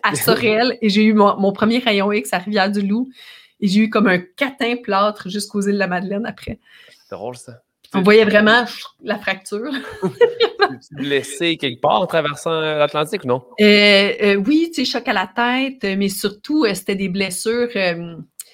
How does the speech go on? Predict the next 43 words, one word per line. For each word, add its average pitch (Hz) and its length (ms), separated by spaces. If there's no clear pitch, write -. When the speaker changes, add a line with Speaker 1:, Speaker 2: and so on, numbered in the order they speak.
Speaker 1:
tu 277 100
sais, - 20
c'était 247 200
des 208 120
blessures 220 460
d'usure, 196 600
là. 180 120
C'est 196 180
tellement 294 400
con. 196 180
Speaker 2:
Ok. 208 80
Speaker 1:
Tu 240 120
sais, 240 40
t'es 220 160
tellement 285 320
enfermé 226 420
souvent 220 360
dans 226 120
ta 190 140
cabine 220 500
qu'à 233 140
un - 20
moment 196 240
donné, 185 180
à 247 100
force 240 280
d'être 202 200
ses 196 220
coudes 240 300
pour 196 140
lire 208 240
un 196 160
livre 202 480
ou, 180 40
tu 180 80
sais, 220 80
à 202 100
force 214 240
de 202 120
parler 190 300
au 233 40
téléphone, 214 480
hein, 214 140